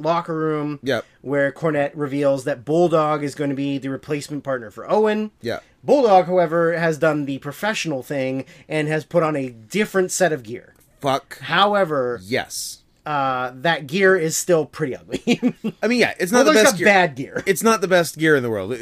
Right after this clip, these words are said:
Speaker 2: Bulldog has
Speaker 1: I
Speaker 2: had
Speaker 1: don't
Speaker 2: much
Speaker 1: like
Speaker 2: better
Speaker 1: the
Speaker 2: gear.
Speaker 1: divided down the middle two colors with Bulldog as two words above each other, like,
Speaker 2: Yeah.
Speaker 1: above, uh, on, on top and below. Like, it looks ugly. It's hideous.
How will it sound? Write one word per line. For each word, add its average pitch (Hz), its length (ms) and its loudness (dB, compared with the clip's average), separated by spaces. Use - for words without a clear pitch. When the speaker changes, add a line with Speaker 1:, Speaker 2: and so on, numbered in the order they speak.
Speaker 2:
Bulldog 156 340 2
has 147 100 -2
Speaker 1:
I 180 40 2
Speaker 2:
had 196 80 8
Speaker 1:
don't 214 80 2
Speaker 2:
much 214 140 4
Speaker 1:
like - 80 -10
Speaker 2:
better - 160 2
Speaker 1:
the - 40 -2
Speaker 2:
gear. 202 120 2
Speaker 1:
divided 180 420 4
down 170 240 2
the 160 40 0
middle 156 340 0
two 165 260 -6
colors 151 480 -4
with 120 320 -6
Bulldog 143 880 0
as 143 180 -4
two 175 320 -4
words 147 480 -2
above 139 460 -4
each 120 180 -12
other, 98 320 -14
like, - 180 -6
Speaker 2:
Yeah. 127 180 0
Speaker 1:
above, 143 180 -2
uh, 151 180 -6
on, 135 240 -6
on 143 100 -8
top 156 240 -2
and 135 80 -12
below. 139 220 0
Like, 127 160 -2
it 156 40 -6
looks 156 160 -2
ugly. 98 220 -8
It's 95 120 -16
hideous. 87 360 -12